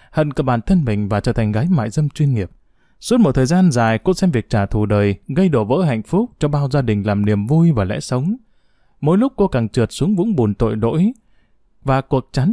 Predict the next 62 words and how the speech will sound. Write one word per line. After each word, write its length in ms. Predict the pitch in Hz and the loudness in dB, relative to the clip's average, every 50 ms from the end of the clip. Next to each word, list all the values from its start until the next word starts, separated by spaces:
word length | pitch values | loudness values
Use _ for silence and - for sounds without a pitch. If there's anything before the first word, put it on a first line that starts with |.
| - | -2
trường 280 | - 131 117 107 104 101 | 0 0 2 2 0 -2
không 240 | - - 139 135 123 | -2 -2 -2 0 0
lối 120 | 117 135 | 0 -2
thoát 260 | - - 156 185 220 - _ | 0 -2 -2 -2 -2 -4 _
sẽ 120 | - 139 | -6 -6
tiếp 260 | - _ - 196 - - | -2 _ -2 -2 0 -2
tục 160 | 123 107 - - | -4 -4 -2 -2
kéo 200 | 135 113 143 175 | -2 0 0 0
dài 200 | 143 117 101 95 | 0 0 0 -2
mãi 380 | 92 98 110 123 147 185 233 240 _ _ _ _ _ _ _ _ | -2 -4 -4 -2 -2 -2 -2 -4 _ _ _ _ _ _ _ _
nếu 480 | 131 123 131 135 143 175 208 240 254 - | 0 2 2 2 2 2 0 0 -2 0
cô 120 | - 165 | -2 -2
không 240 | - - 165 160 156 | 0 0 -2 -2 0
tình 220 | - - 104 104 | 0 0 -2 0
cờ 280 | - - 107 104 101 98 | 0 0 0 0 0 0
gặp 180 | 101 110 - | -2 -2 -2
được 180 | 127 113 107 110 | -2 -6 -4 -2
người 160 | 117 104 101 | -2 -2 -2
đàn 180 | 95 98 92 95 | -2 -2 -4 -2
ông 140 | 107 117 113 | -4 -4 -4
ấy. 280 | 113 110 120 160 208 - _ _ _ _ _ _ _ _ _ | -4 -4 -2 -4 -4 -6 _ _ _ _ _ _ _ _ _
Thế 120 | - 135 | -2 -2
nhưng, 200 | 135 131 127 127 123 - - - - - _ | 0 0 0 -2 -2 -6 -14 -20 -20 -16 _
người 160 | - 139 147 151 | -2 0 2 2
đàn 100 | 147 165 | 2 2
ông 160 | 202 208 202 | 2 2 4
ấy 140 | 190 220 247 | 2 2 2
chỉ 120 | - 120 113 | 0 0 0
gieo 200 | 107 160 190 185 | 2 2 0 2
vào 120 | 151 117 | 0 0
lòng 220 | 104 107 104 104 104 | 0 0 0 0 0
Nguyệt 160 | 107 107 - | 0 -2 -2
Hà 200 | 107 107 107 104 | -2 -2 -2 -2
những 220 | 98 117 147 160 | -2 -2 -4 -4
giấc 200 | 139 202 208 - | -4 -4 -4 -2
mơ 220 | 147 143 147 147 147 | -2 0 0 0 -2
không 200 | - - 147 135 | -2 -4 -4 -4
có 220 | - - 117 151 170 | -2 -2 -2 -2 -2
thật. 180 | - 107 98 - _ _ _ _ _ _ _ _ _ _ _ - | -2 -4 -4 -4 _ _ _ _ _ _ _ _ _ _ _ -4
Tôi 100 | - 214 | -4 -2
không 140 | - 233 196 | 0 2 2
hiểu 120 | 151 123 113 | 2 2 0
tại 100 | 139 135 | 0 -2
sao 180 | - - 196 | -2 0 0
Nguyệt 180 | 185 131 120 - | 0 0 0 -2
Hà 120 | 117 117 | -2 -2
lại 160 | 110 113 117 107 | -2 -2 -2 -2
dễ 140 | 113 185 | -2 -2
dàng 220 | 214 160 139 120 113 | -2 0 -2 -2 -2
tin 220 | - - 190 185 | -2 2 2 4
lời 140 | 160 117 107 | 4 4 2
đường 180 | 104 107 104 104 | 0 0 0 0
mật 160 | 107 - - | -2 -2 -2
của 100 | 120 113 | -2 0
người 140 | 107 110 110 | 0 0 -2
đàn 140 | 113 110 | -2 -2
ông 200 | 135 160 170 180 | -2 0 0 2
ấy 140 | 165 156 196 | 2 2 2
một 220 | 220 165 110 - - | 2 0 0 -2 -4
cách 120 | 170 180 - | -8 -6 -4
mù 280 | 139 123 120 117 110 | -2 0 2 0 0
quáng, 380 | 101 - 113 110 113 147 196 254 | -2 -2 -4 -4 -2 -2 -4 -6